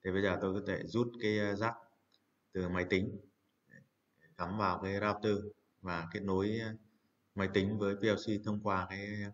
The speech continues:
wifi. Đây, tôi có tên là tôi đang, à, kết nối với máy tính với wifi này. Đây, cái wifi này để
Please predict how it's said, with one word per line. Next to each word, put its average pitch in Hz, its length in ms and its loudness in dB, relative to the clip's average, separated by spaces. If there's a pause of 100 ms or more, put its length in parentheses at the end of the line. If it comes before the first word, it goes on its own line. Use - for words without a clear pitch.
(380)
wifi. 98 460 -4 (720)
Đây, 95 240 -4
tôi 98 160 -10
có 101 140 -8
tên 98 240 -2
là 82 260 -6 (840)
tôi 98 120 -4
đang, 95 240 -2
à, 92 240 -4
kết 107 120 -4
nối 98 160 -2
với 104 120 -4
máy 95 240 -4
tính 104 340 -4
với 98 120 -6
wifi 101 480 -4
này. 87 100 -10 (2750)
Đây, 98 200 -4 (840)
cái 104 100 -6
wifi 98 500 0
này 90 120 -10 (180)
để 90 60 -14